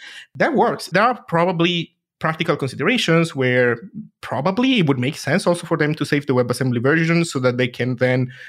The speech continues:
build it for different platform instead of only x eighty-six or having to save multiple copies.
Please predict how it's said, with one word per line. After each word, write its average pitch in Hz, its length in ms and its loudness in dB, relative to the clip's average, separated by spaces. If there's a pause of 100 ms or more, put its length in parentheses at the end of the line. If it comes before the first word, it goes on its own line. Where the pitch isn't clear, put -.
(120)
build 131 180 4
it 123 80 2
for 120 140 0
different 107 280 -4
platform 156 680 -2
instead 123 280 0
of 113 280 -2 (240)
only 117 560 0
x 110 200 -4
eighty-six 110 480 -4
or 110 380 -2 (100)
having 139 220 -2
to - 80 -6
save 131 240 -2
multiple 110 400 -6
copies. - 500 -4